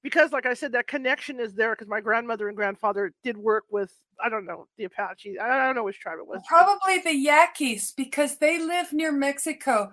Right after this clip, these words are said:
Speaker 2: the
Speaker 1: Okay.
Speaker 2: Yaqui Indians. <clears throat>
Speaker 1: Yeah. And the funny thing is, if you look at photos, black and white photos of my grandmother, you would take her for a na-,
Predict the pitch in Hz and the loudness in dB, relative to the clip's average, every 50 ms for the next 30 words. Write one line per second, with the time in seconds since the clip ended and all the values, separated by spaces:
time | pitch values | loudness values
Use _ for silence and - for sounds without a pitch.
0 | _ _ _ 262 254 233 226 254 247 262 269 269 - 302 285 269 277 285 285 277 | _ _ _ -8 -6 -2 2 4 4 4 4 2 -2 -6 -6 -6 -4 -4 -2 -2
1 | 294 294 294 294 285 - - - - _ _ _ _ _ _ _ - - - - | -2 -2 -4 -4 -6 -6 -10 -14 -16 _ _ _ _ _ _ _ -10 -10 -10 -6
2 | - 240 - - - - _ _ _ _ _ _ _ _ _ _ _ _ _ _ | -4 -4 -2 -2 -4 -6 _ _ _ _ _ _ _ _ _ _ _ _ _ _
3 | _ _ - 269 294 311 311 - 320 330 392 415 392 - 302 269 254 269 311 330 | _ _ -4 -2 -2 -2 -2 0 2 2 2 2 0 -2 -4 -6 -6 -4 -4 -4
4 | 311 277 214 220 208 - - 330 311 339 392 - 269 262 - _ 277 - 196 294 | -4 -4 -4 -6 -4 -2 -2 0 0 0 -2 -4 -6 -10 -6 _ 0 2 2 2
5 | 277 226 208 196 - - 247 262 269 - 269 254 254 233 - - 254 262 254 247 | 2 0 0 -2 -2 0 0 0 0 0 -4 -6 -6 -6 -6 -4 -4 -2 -2 -4
6 | 220 196 208 208 208 214 208 226 233 233 190 165 156 165 165 - _ _ _ _ | -4 -6 -6 -6 -4 -4 -4 -4 -4 -6 -8 -10 -12 -14 -16 -18 _ _ _ _
7 | _ _ _ _ _ _ _ _ _ _ _ _ _ _ _ _ _ _ _ _ | _ _ _ _ _ _ _ _ _ _ _ _ _ _ _ _ _ _ _ _
8 | _ _ _ _ _ - 254 330 359 339 320 - - 330 302 302 - - 269 254 | _ _ _ _ _ 2 4 4 4 4 2 0 -2 -2 -2 -2 -2 -2 -2 -2
9 | 254 - - 240 226 220 220 240 240 220 - | -2 -2 -4 -4 -4 -2 0 0 0 0 -2